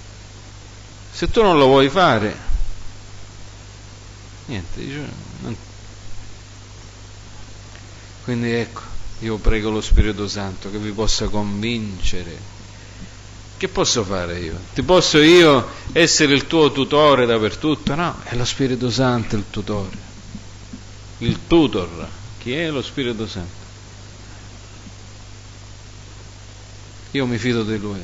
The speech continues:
lo Spirito Santo, che dovunque noi siamo, se noi siamo con Lui, ci preserva.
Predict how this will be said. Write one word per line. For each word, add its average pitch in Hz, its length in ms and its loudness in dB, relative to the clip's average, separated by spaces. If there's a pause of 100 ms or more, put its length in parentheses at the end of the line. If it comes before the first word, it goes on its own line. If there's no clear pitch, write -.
(100)
lo 113 140 -4
Spirito 107 440 -4
Santo, 92 380 -8 (840)
che 120 180 -6
dovunque 139 440 -2
noi 123 180 -2
siamo, 147 460 -4 (640)
se - 160 -8
noi 160 200 0
siamo 139 280 0
con 135 200 -2
Lui, 180 320 2 (720)
ci 143 180 -2
preserva. 117 1120 -4